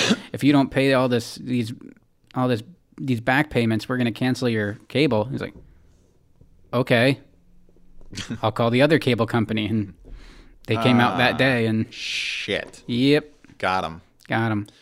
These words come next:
Speaker 1: Fuck you.
Speaker 2: So, what was your favorite out of these? I remember these, but
Speaker 1: Mm.
Speaker 2: not something that I was just like,
Speaker 1: See, I had all of 'em.
Speaker 2: Okay.
Speaker 1: I don't, this is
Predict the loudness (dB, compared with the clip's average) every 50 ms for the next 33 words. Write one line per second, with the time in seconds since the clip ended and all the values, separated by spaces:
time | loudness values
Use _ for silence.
0 | _ _ -12 -6 -6 -6 -4 -2 0 0 2 2 0 -2 -4 -4 0 2 4 6
1 | 4 4 2 2 2 2 2 2 2 0 -2 -2 0 0 0 2 2 0 0 0
2 | -2 -2 -4 -6 -6 -6 -10 -8 -2 2 2 2 4 4 2 0 2 2 0 0
3 | 0 -2 -4 -4 -6 -6 -6 -4 -2 -2 -2 -2 -2 -4 -6 -6 -6 -6 -6 -6
4 | -6 -6 -6 -4 -4 -4 -4 -6 -6 -8 -10 -10 -10 -12 -8 -6 -4 -2 0 2
5 | 4 4 4 4 6 6 4 4 4 2 0 -2 -4 -6 -8 -10 -10 -4 -2 0
6 | 0 0 0 -2 -6 -6 -6 -6 -4 -4 -6 -6 -6 -8 -10 -12